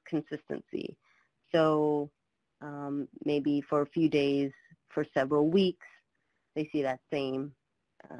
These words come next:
outreach worker individual out in the courtyard. And,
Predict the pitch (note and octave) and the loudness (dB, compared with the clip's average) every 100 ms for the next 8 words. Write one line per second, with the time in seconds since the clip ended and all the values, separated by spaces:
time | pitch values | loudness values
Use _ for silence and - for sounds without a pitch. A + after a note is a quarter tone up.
0 | - D3 - C#3+ - C3+ - C3 C3+ C3 | 0 0 2 -4 -2 -6 -2 -4 -4 -6
1 | C3+ C3+ C3 C3 - D3+ - G3 D3 C#3 | -8 -4 -2 -2 -4 -6 -2 0 2 0
2 | C#3 _ _ _ _ - D3 D3 C#3+ C#3+ | -2 _ _ _ _ -8 -6 -4 -4 -4
3 | C3+ | -6